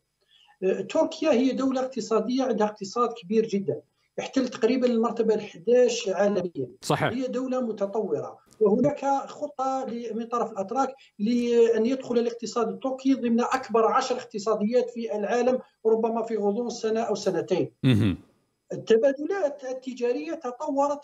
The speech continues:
Speaker 1: بين البلدين، هي تجاوزت سقف الخمسة مليار دولار،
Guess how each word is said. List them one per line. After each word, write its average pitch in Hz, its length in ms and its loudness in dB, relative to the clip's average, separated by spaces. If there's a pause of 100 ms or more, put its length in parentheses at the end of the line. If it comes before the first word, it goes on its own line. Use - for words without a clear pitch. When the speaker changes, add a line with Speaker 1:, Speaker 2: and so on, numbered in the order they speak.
Speaker 1:
بين 254 200 -4
البلدين، 202 760 2
هي 262 500 0
تجاوزت 269 600 0
سقف - 220 -20
الخمسة 247 420 -8
مليار 226 520 -4
دولار، 185 440 2